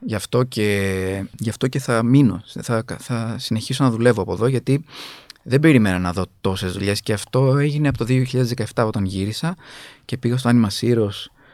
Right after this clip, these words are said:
ε, για ένα pitch που είχαμε με την, α, Marni Films, για την ταινία βασικά,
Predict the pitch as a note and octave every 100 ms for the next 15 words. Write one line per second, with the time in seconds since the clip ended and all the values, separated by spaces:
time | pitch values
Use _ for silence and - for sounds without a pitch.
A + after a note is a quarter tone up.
0 | _ _ - F2+ F2+ F2 E2+ E2+ F2 A2
1 | A2 G2 G#2+ G2+ - _ _ - G2 -
2 | G2+ B2+ A#2 - G2 F#2+ F2+ F2 F#2 G2
3 | F#2+ F#2+ - B2 D#3 - - - G#2+ A2
4 | G#2 F#2 - - - A#2